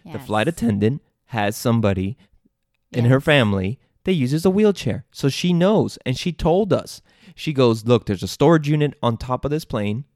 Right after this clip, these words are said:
Speaker 1: that this, the, the flight attendants usually just use for their bags, but they d-, if, if someone comes in a wheelchair, they have to put their bags where
Speaker 2: Mm-hmm.
Speaker 1: everybody else puts their bags,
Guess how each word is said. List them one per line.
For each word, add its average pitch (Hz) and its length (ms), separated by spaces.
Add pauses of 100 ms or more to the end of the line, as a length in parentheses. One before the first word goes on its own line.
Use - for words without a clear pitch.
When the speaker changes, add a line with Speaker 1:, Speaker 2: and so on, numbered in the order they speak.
(540)
Speaker 1:
that 110 500 (160)
this, 113 260
the, 107 300
the 104 120
flight 139 260
attendants 104 640 (460)
usually 180 400
just 143 240
use 139 320
for 117 160
their 113 280
bags, 107 460 (120)
but 117 480
they 127 420
d-, 113 180 (200)
if, - 340
if 120 140
someone 139 300
comes 180 200
in 185 40
a - 20
wheelchair, 127 560
they 120 300
have - 680
to 98 420 (420)
put 165 220
their 190 140
bags 107 540 (340)
where 117 580
Speaker 2:
Mm-hmm. 202 120
Speaker 1:
everybody 131 380
else 294 160
puts - 200
their 120 120
bags, 107 440